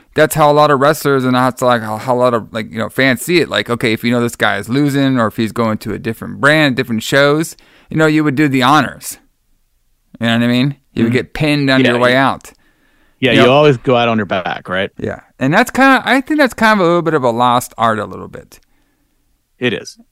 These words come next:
Speaker 1: And because, you know, nowadays it's just like, okay, well, I'm gonna bitch, <laughs> all right?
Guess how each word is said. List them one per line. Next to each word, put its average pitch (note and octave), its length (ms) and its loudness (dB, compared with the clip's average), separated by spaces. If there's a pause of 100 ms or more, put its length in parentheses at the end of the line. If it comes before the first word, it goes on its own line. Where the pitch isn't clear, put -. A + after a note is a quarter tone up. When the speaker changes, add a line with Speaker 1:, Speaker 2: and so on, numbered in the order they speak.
(120)
Speaker 1:
And B2+ 220 -2
because, E3 260 0
you G3 80 0
know, F3 100 4
nowadays D#3+ 840 2
it's B2 100 -4
just C3+ 200 -2
like, A#2+ 180 4
okay, C3 400 2
well, A#2 340 2
I'm C3 120 0
gonna D3 140 0
bitch, B2 540 -2 (320)
<laughs> - 300 -14
all A#2 100 -2
right? C#3+ 320 -2